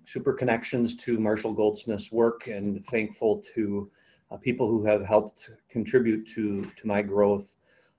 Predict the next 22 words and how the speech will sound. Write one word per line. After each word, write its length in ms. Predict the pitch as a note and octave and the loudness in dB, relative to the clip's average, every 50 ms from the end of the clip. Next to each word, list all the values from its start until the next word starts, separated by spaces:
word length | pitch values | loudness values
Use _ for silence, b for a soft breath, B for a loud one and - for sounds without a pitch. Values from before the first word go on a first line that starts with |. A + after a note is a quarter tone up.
| _ _ | _ _
Uh, 100 | G#2+ G2+ A2+ | -8 -2 0
as 120 | A#2 A#2 | 0 2
many 200 | B2 C#3+ C#3+ C#3 | 4 4 4 4
people 280 | C#3 D3 B2+ C3+ B2+ A#2+ | 2 0 2 4 4 6
know, 280 | A#2+ A#2+ A#2+ A#2+ A#2+ | 6 8 8 8 8
a 120 | A#2+ A#2+ - | 8 6 4
couple 240 | C3 - - A#2 | 0 2 2 0
years 240 | A2+ A2 A2+ A2 G2+ | 0 0 0 -2 -4
back, 400 | G2+ A2+ A2 G#2 G#2+ A2+ A2+ - | 0 2 4 4 4 2 0 -2
we 360 | A2 G#2+ G#2 G#2 G#2 G#2 G#2 | -4 -2 0 0 0 0 -2
started 400 | G#2+ - - A#2+ A2+ G#2+ G#2+ G2 | -4 -2 0 0 2 2 0 -2
talking 400 | G2+ A#2 G#2+ G#2+ G#2 - A2 G#2+ | 2 4 4 4 4 0 -4 -4
about 260 | G2+ G2+ G2+ G2 F#2+ F#2 | 0 0 0 0 0 0
having 320 | G#2+ G2+ G2+ G#2 G#2+ G#2 | 0 0 0 0 -2 -2
the 80 | G2+ F#2 | -2 -4
happiest, 540 | F#2 G2+ G2+ G#2 G#2 A2 G2+ G2 G2 - | -2 -2 -2 -2 0 -2 -4 -4 -4 -8
healthiest 580 | - - - A2 G#2+ - A2 G#2 G2+ - - - | -6 -2 -2 -2 -2 -2 -6 -6 -6 -8 -8 -4
workforce 560 | G#2+ G#2+ - - _ - G#2 G2 G2 G2 - | -4 -4 -4 -6 _ -4 -4 -4 -4 -6 -6
in 80 | G2+ G2+ | -6 -6
the 80 | G2 | -6
world, 560 | F#2 F#2+ G#2+ G#2 G#2+ A2 G2+ G2+ G2 G2 G#2+ _ _ b b b b b b b b b b b _ _ _ | -2 -2 0 2 4 4 4 2 0 -4 -8 _ _ b b b b b b b b b b b _ _ _
and 420 | G#2 G2 G2 G2+ G2 G2 F#2+ - | -10 -8 -6 -6 -6 -6 -8 -10